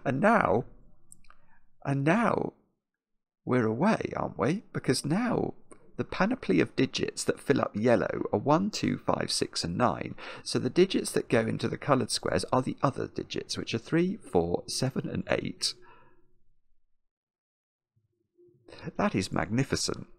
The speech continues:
That is very, very peculiar, but absolutely magnificent. Isn't that? I mean,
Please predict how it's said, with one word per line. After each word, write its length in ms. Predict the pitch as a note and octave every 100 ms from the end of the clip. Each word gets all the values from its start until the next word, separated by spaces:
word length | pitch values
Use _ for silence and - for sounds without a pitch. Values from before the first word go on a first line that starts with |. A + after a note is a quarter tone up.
| - -
That 120 | F3+
is 120 | D3+
very, 480 | - G2 C3+ D#3+ F#3
very 240 | C3+ A#2+
peculiar, 680 | A#2 A2 - A2 F#2+ C#2 G1+ -
but 140 | - -
absolutely 720 | E3 - - F3+ A2+ - -
magnificent. 720 | F#2 F#2+ - A2+ - - - - - - - - - - - -
Isn't 280 | A3 C#4
that? 180 | G#3+ F2 - - - _ - - - - - - -
I 160 | -
mean, 160 | A#1 -